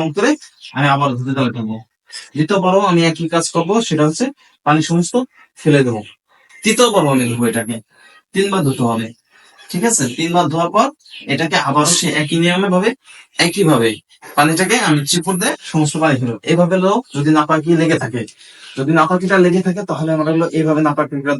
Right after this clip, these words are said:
দূর করবো। আর যদি নাপাকিটা না দেখা যায়, তাহলে সেক্ষেত্রে কি করবো? ধরেন এটা হচ্ছে আমার নাপাকি কাপড়, পানি, তাই আমি এটাকে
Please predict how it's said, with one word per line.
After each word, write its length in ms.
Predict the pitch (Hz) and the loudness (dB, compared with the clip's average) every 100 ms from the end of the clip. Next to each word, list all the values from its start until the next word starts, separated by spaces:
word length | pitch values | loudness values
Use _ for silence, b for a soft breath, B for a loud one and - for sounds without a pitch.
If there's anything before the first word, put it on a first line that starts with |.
| 123 | 0
দূর 140 | 147 160 - | 0 2 0
করবো। 220 | 120 107 - B B - | 0 -2 -12 B B -2
আর 60 | 160 | 0
যদি 120 | 175 185 | 2 2
নাপাকিটা 340 | 180 180 170 175 165 | 2 0 0 0 2
না 40 | 156 | 2
দেখা 160 | 151 147 | 0 0
যায়, 140 | 151 165 - _ - | 0 -2 -8 _ -10
তাহলে 220 | 143 147 143 | -2 -2 0
সেক্ষেত্রে 300 | 151 151 147 | -2 -2 -4
কি 80 | 147 147 | -2 -2
করবো? 180 | 139 143 131 | 0 0 0
ধরেন 160 | 131 139 | 0 0
এটা 100 | 151 156 | -2 -4
হচ্ছে 160 | 147 | 0
আমার 160 | 156 165 147 | 2 2 2
নাপাকি 320 | 151 160 254 302 b b b _ | -2 -2 -2 -4 b b b _
কাপড়, 360 | 165 165 135 113 - _ _ | -2 2 0 0 -8 _ _
পানি, 240 | 147 190 277 180 - b b b b | 0 2 2 0 -8 b b b b
তাই 120 | 180 190 | 0 2
আমি 100 | 180 160 | 4 4
এটাকে 200 | 160 | 2